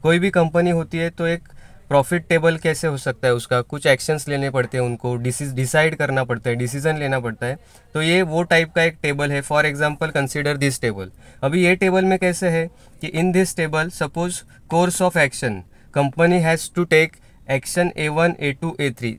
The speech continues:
उसके पास तीन ऑप्शन है, कोई कंपनी है उनके पास, एक्शन ए वन ले सकते हैं, ए टू ले सकते हैं, ए थ्री ले सकते हैं। State of nature, अलग-अलग कंडीशन में उसको कितना प्रॉफिट हो सकता है, उसका एक टेबल उन्होंने यहाँ पे बनाया है। वो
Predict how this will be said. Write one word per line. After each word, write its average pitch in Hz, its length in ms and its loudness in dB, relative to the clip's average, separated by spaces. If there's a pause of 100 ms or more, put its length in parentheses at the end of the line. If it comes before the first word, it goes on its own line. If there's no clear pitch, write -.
उसके 143 240 0
पास 170 200 4
तीन 185 140 4
ऑप्शन 160 340 4
है, 147 160 0
कोई 135 180 -4
कंपनी 131 440 0
है 131 120 -2
उनके 117 260 -4
पास, 104 320 -10 (260)
एक्शन 156 300 -2
ए 147 140 -2
वन 151 160 0
ले 151 160 -4
सकते 151 300 -8
हैं, 151 60 -2
ए 139 60 0
टू 135 140 -8
ले 143 140 -4
सकते 139 320 -10
हैं, 151 100 -4
ए 139 40 -2
थ्री 135 160 -6
ले 110 160 -4
सकते - 300 -18
हैं। 90 80 -18 (280)
State 185 360 2
of 185 200 2
nature, 123 400 -2 (280)
अलग-अलग 190 420 6
कंडीशन 180 520 0
में 180 120 0
उसको 180 280 -2
कितना 208 340 4
प्रॉफिट 185 360 6
हो 165 100 4
सकता 170 300 -2
है, 165 60 2
उसका 160 240 -2
एक 196 160 -6
टेबल 180 320 0
उन्होंने 165 360 -2
यहाँ 147 180 0
पे 156 120 -8
बनाया 135 400 0
है। 131 160 -6 (320)
वो 165 220 6